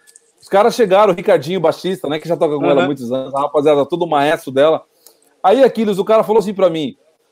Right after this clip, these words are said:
Speaker 1: "Ó, vamos passar a música." Ela ia cantar três músicas. "A gente vai passar aqui agora com vocês, meninos, três tipos de finais diferentes." Aí eu pensei, "Caramba." Aí passou o primeiro,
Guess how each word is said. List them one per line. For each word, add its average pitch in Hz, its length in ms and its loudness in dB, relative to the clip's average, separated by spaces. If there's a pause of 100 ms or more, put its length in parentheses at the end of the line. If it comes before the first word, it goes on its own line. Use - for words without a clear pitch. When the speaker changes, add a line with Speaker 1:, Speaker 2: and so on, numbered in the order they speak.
(120)
Speaker 1:
"Ó, 196 80 4
vamos 311 180 0
passar 262 280 2
a 220 40 0
música." 175 360 -4
Ela 190 80 2
ia 208 80 2
cantar 202 260 -2
três 208 240 -2
músicas. 135 480 -10 (1200)
"A 151 60 0
gente 233 180 -2
vai 254 80 4
passar 190 280 -2
aqui - 120 -4
agora 143 340 4
com 143 120 -10
vocês, 123 580 -6
meninos, 120 540 -10 (180)
três 220 400 2
tipos 202 360 -10
de 190 100 -10
finais 165 420 -8
diferentes." 135 680 -8 (840)
Aí 151 80 2
eu 180 80 2
pensei, 180 380 -4
"Caramba." 165 600 0
Aí 147 160 2
passou 180 380 0
o - 20 -12
primeiro, 208 720 0